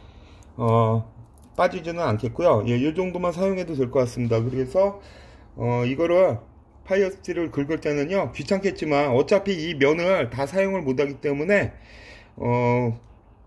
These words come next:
이 상태로 사용하는 것보다는, 어, 다른 록슨 제품에 있는,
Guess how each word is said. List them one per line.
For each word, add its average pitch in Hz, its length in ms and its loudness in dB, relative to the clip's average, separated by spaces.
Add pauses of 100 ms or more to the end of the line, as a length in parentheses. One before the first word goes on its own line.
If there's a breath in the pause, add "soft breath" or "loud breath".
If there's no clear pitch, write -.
(260)
이 151 280 -6
상태로 180 460 -2
사용하는 180 520 -2
것보다는, 131 600 2 (540 loud breath)
어, 110 200 -2
다른 135 420 2
록슨 170 380 2
제품에 175 500 -2
있는, 135 560 -2